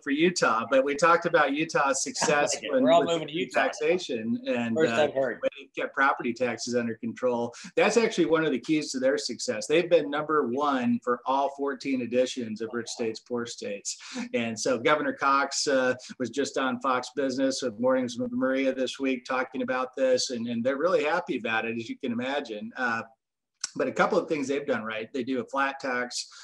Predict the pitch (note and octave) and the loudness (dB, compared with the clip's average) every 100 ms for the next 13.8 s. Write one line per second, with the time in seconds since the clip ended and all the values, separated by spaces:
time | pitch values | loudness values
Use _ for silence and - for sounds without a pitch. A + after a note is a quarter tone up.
0 | - A2+ A2 A2+ C3 B2+ A#2 B2 C3 C3+ | -10 -8 -6 -2 -2 -2 -4 -2 -2 -4
1 | B2 B2 A2 A#2 B2 - A#2+ A2+ C3+ C3+ | -2 -2 -2 -2 -4 -4 -6 -2 -2 -2
2 | C3+ B2 - C3 B2 A#2 A#2 A#2+ A2+ - | -4 -4 -4 -2 -2 -6 -4 -4 -4 -8
3 | - G#2+ G#2+ - - - C3 C3+ C3 C3 | -12 -10 -10 -14 -20 -4 -2 0 0 0
4 | B2+ A#2+ A2 C3 B2 - C#3 A#2+ - B2 | 2 0 -4 -4 -4 -6 -8 -8 -4 -4
5 | A2+ A2 C3 B2 B2 A#2+ - C#3 B2+ B2 | -4 -4 -6 -4 -4 -4 -6 -8 -4 -4
6 | A2+ A#2+ A#2 B2 - A#2+ - A#2 A#2+ A#2 | -2 -2 -2 -4 -6 -8 -6 -6 -6 -6
7 | A#2 A#2+ A#2+ A#2 A2+ B2 B2 A#2+ A2+ C3+ | -4 0 0 0 -2 -4 -4 -8 -6 -4
8 | A#2+ A2+ A#2+ A#2 - A#2+ A#2+ - A#2+ A#2 | -4 -2 -2 -4 -4 -4 -4 -4 -4 -2
9 | A2+ - - - - A#2 A2 - B2+ A#2+ | -2 -6 -8 -16 -8 -6 -6 -4 -2 0
10 | C3+ B2 A#2+ B2 B2 A#2+ A#2 - G2+ A2 | -2 -4 -2 -2 0 -4 -6 -14 -12 -6
11 | A2 G#2+ G#2+ A2+ G#2+ C3+ A#2 - C3+ A#2+ | -4 -4 -6 -6 -4 -6 -6 -6 -6 -4
12 | A#2 B2 A#2+ - B2+ B2 - B2 A#2 A#2+ | -2 -4 -4 0 0 0 -4 -6 -4 0
13 | D#3 A#3 B3 D#3 B2+ B2 A#2+ | 2 2 2 0 -2 0 0